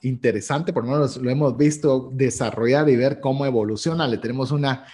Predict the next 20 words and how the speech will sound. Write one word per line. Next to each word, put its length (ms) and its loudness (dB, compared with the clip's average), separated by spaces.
sorpresa 1300 0
ahí 180 2
bien 260 0
interesante 840 -2
que 160 -6
creo 260 2
que 140 -2
va 300 0
a 40 0
romper 460 -2
muchos 640 2
paradigmas 880 -2
dentro 380 -4
de 100 0
todo 220 -2
el 80 -4
contenido 400 -6
que 80 -6
estamos 260 -6
conversando, 680 0